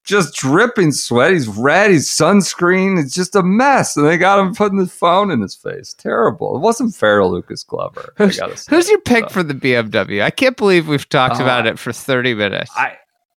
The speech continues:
Speaker 1: well, we've been talking about all manner of bullshit. Um,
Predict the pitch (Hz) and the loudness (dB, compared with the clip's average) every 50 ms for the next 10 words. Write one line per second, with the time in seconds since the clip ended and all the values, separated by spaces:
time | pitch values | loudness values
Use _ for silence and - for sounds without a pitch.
0 | _ _ - 226 254 262 220 196 190 180 175 160 147 143 147 131 - - 131 120 | _ _ -4 0 0 2 4 4 4 4 4 4 4 2 0 0 0 0 -2 -2
1 | 104 113 107 101 95 92 90 87 85 80 78 76 73 73 76 76 76 76 71 90 | 0 -2 -2 0 0 0 2 0 0 -2 -4 -8 -14 -14 -10 -10 -10 -10 -10 -12
2 | 87 82 78 - - - - 82 69 - _ _ - 143 139 143 147 143 135 127 | -14 -16 -16 -16 -16 -14 -12 -12 -12 -12 _ _ 0 2 2 4 4 4 2 2
3 | 110 - _ _ | 0 -2 _ _